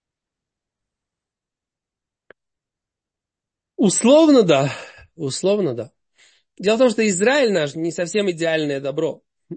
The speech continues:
к сожалению. Поскольку у нас тут в Израиле есть противостояние. Оставь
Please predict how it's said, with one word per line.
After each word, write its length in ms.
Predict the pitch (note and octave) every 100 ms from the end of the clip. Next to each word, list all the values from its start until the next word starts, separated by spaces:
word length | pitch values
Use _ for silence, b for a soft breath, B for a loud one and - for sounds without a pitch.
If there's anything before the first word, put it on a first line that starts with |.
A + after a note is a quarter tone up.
| -
к 60 | -
сожалению. 560 | - A#2+ B2 A2+ G#2 _ _ _ _ _ _ _
Поскольку 580 | B2 A#2 - C#3 C3+ C3+
у 40 |
нас 200 | D3 D#3
тут 140 | D#3+ D#3
в 60 |
Израиле 440 | D#3 F3+ A3 G3 D#3
есть 160 | C#3
противостояние. 800 | - C3+ C#3 - D#3 D3 A#2+ - _ _ -
Оставь 380 | C3 F#3+ G3